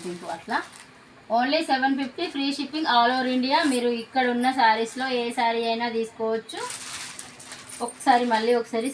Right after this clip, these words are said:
శారీస్ అన్ని చూపించు. Only సెవెన్ ఫిఫ్టీ ఫ్రీ షిప్పింగ్. శారీ వేర్ చేసినప్పుడు ఇలా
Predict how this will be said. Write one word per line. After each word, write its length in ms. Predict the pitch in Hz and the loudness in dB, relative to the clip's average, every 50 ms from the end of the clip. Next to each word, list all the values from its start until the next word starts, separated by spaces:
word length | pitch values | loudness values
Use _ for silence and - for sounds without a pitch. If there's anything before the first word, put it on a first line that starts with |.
| - | 2
శారీస్ 280 | 226 214 202 220 226 247 226 | 4 4 4 0 -2 -2 -2
అన్ని 140 | 226 226 226 226 | -2 -2 -4 -6
చూపించు. 420 | 208 220 226 233 240 - 311 392 466 480 - - - - - - - - - 240 | -6 -4 -4 -4 -4 -4 -4 -6 -6 -8 -10 -16 -20 -20 -20 -20 -18 -6 0 2
Only 240 | 262 285 294 320 370 370 - 294 | 2 4 4 4 2 2 0 0
సెవెన్ 280 | 269 262 285 294 294 302 | 2 2 2 2 0 -2
ఫిఫ్టీ 240 | 294 - - 349 339 392 - | -4 -6 -4 -4 -4 -2 -2
ఫ్రీ 140 | 277 262 262 269 240 - | -4 -4 -4 -4 -4 -4
షిప్పింగ్. 460 | 269 240 - 269 262 269 269 269 302 359 415 415 - | -6 -6 -6 -6 -4 -2 -2 -2 0 -2 0 2 4
శారీ 260 | 247 233 233 233 240 240 240 | 4 6 4 4 2 2 0
వేర్ 220 | 233 233 240 240 - 262 | 0 0 0 -2 -4 -6
చేసినప్పుడు 420 | 262 - - 240 226 226 233 233 226 | -6 -4 -4 -4 -4 -2 -2 0 4
ఇలా 120 | 226 220 | 6 6